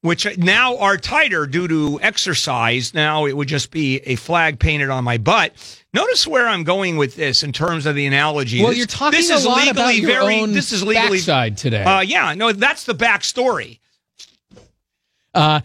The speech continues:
Speaker 2: one thing that's interesting about this ruling is it, it,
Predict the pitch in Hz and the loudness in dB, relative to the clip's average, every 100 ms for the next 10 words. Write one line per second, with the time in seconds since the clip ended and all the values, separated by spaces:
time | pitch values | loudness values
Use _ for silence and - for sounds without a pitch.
0 | - 196 349 320 320 233 - 254 247 - | -2 0 0 0 0 0 0 0 0 0
1 | 180 170 165 175 147 165 294 247 151 135 | 0 2 0 0 -2 0 0 0 0 0
2 | 127 123 - - 170 170 165 170 | 0 -2 -6 0 0 0 -2 -4